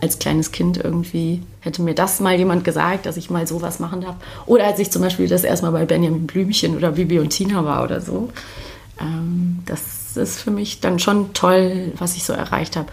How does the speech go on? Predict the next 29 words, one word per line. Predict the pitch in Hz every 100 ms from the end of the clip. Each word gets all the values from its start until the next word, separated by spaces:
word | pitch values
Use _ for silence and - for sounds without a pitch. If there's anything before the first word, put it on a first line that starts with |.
| - - - -
Aber | 175 175
jetzt | 170 170 175
gerade | - 175 175 165
ist | 151 -
es | 170 -
schön | - 170 170
auch | - 165
zu | 165
wissen, | 160 -
dass | 156 151
sich | 156
das | 156 -
einfach | 151 151
so | -
eingepegelt | - 156 160 165 165 160 151
hat | 156 -
und | 147
dass | 151 -
sich | -
dieses | - 170 175 175 - - - - - - - - - - - -
Maß | 165 160 160 202
an | 180
Arbeit, | - 156 151 - - -
was | 165 160
ich | 151
da | 151
am | 156
Anfang | - 156 - 165
irgendwie, | 151 156 156 165 156 160